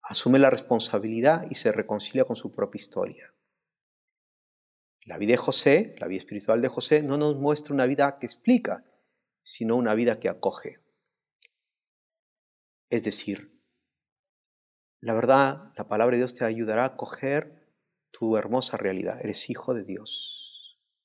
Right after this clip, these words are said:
en las dificultades. A veces no enten-, las entendemos,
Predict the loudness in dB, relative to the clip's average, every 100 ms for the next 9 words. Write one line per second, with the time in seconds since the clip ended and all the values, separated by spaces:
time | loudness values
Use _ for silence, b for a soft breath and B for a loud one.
0 | _ _ _ -2 -2 -6 -8 -8 -6 -6
1 | -6 -12 -20 -20 -20 _ _ -20 b b
2 | b b b b _ -2 4 4 6 2
3 | 4 4 6 6 6 4 2 2 4 4
4 | 4 0 -6 -6